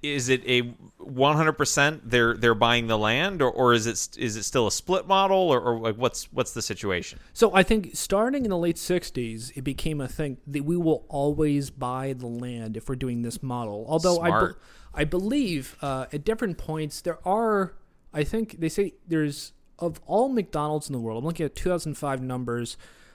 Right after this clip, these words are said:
Speaker 2: I think they said there's eighteen thousand they own one hundred percent land and buildings.
Speaker 1: Wow.
Speaker 2: Uh, as opposed to actually thirty-two thousand total McDonald's,
Speaker 1: Mm-hmm.
Speaker 2: uh, which,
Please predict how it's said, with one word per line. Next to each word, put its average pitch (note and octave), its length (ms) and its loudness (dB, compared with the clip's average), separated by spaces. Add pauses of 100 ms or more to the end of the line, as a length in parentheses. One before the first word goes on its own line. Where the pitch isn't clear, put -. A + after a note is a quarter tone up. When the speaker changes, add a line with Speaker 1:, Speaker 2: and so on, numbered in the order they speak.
(120)
Speaker 2:
I C3+ 100 -4
think A#3 360 -2
they E3 100 4
said E3 200 0
there's D3+ 200 0 (180)
eighteen G#3 460 -2
thousand D3+ 580 0
they B2 120 -8
own C#3+ 320 -6 (180)
one D3 240 -2
hundred E3+ 260 -2
percent D3+ 320 -2
land C3 180 -6
and A#2+ 120 -6
buildings. - 540 -10
Speaker 1:
Wow. F2 420 0 (360)
Speaker 2:
Uh, B2 440 -6
as D#3 120 0
opposed F#3+ 320 4
to D#3+ 120 -2
actually D#3+ 220 -2
thirty-two G#3+ 680 0
thousand C#3 560 0
total G3 320 6
McDonald's, B2+ 880 -6 (120)
Speaker 1:
Mm-hmm. A2 300 -8 (140)
Speaker 2:
uh, B2 460 -6 (180)
which, - 580 -6